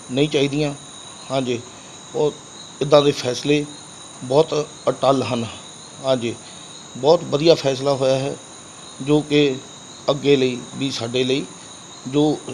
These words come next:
revenue stamp ਦੇ ਹਿਸਾਬ ਨਾਲ ਜਠੇਰੇ ਜਠੇਰੇ ਹੀ ਹਨ। revenue stamp ਵੀ ਵਿੱਚ ਦਿਖਾ ਰਹੇ ਹਨ,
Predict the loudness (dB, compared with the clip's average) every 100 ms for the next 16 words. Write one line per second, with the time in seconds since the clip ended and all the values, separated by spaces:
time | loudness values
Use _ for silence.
0 | -8 0 4 4 4 0 0 -2 0 2
1 | 2 2 2 4 2 2 -10 -20 -20 -20
2 | -4 2 2 4 4 4 0 -2 2 4
3 | 4 2 -2 -4 -6 -16 -12 2 4 4
4 | 0 -2 -4 -6 -4 -4 -4 -6 -2 4
5 | 6 6 2 -4